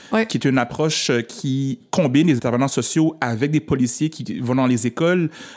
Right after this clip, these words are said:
Speaker 2: C'en est une autre aussi, une approche qui soulève pour moi des questionnements par rapport à comment les jeunes peuvent se sentir quand c'est la police qui se retrouve dans une école. On a eu, euh, au forum dont j'ai parlé tantôt,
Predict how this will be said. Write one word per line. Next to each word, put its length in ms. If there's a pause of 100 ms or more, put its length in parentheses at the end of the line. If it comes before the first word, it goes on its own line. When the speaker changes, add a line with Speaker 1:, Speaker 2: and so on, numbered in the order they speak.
Speaker 2:
C'en 200
est 160
une 100
autre 180
aussi, 180
une 80
approche 260
qui 80
soulève 300
pour 100
moi 140
des 80
questionnements 600
par 120
rapport 320
à 200 (360)
comment 220
les 200
jeunes 280
peuvent 100
se 100
sentir 560
quand 140
c'est 120
la 120
police 260
qui 60
se 60
retrouve 180
dans 120
une 200
école. 300 (360)
On 160
a 40
eu, 360
euh, 160
au 80
forum 580
dont 140
j'ai 140
parlé 240
tantôt, 420